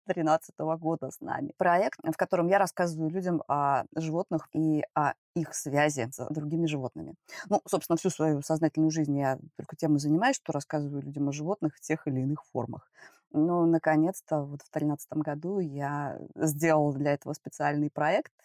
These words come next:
и с тех пор мы выпускаем короткие веселые видео, э, длинные веселые лекции. То есть мы выходим на своем канале на YouTube, выходим на Живой планете, на телевидение. Ну и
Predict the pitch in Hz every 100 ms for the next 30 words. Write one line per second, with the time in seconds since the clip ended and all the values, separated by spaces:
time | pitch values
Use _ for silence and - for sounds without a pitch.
0 | _ 165 180 202 196 - 151 _ 202 277
1 | 190 180 170 160 165 - - 156 180 _
2 | _ - 233 294 - 233 196 180 175 180
3 | 220 226 _ _ - 196 214 202 214 214
4 | - _ _ 175 175 180 202 196 202 214
5 | 196 196 180 170 170 208 - 269 262 240
6 | _ _ - 151 180 170 170 156 151 143
7 | 156 156 147 - 151 151 147 147 - 175
8 | - 330 - _ _ _ _ - - 196
9 | - 220 190 190 185 185 190 196 202 -
10 | 175 190 180 175 175 - 180 185 208 -
11 | 190 285 294 294 247 - _ 233 285 -
12 | 190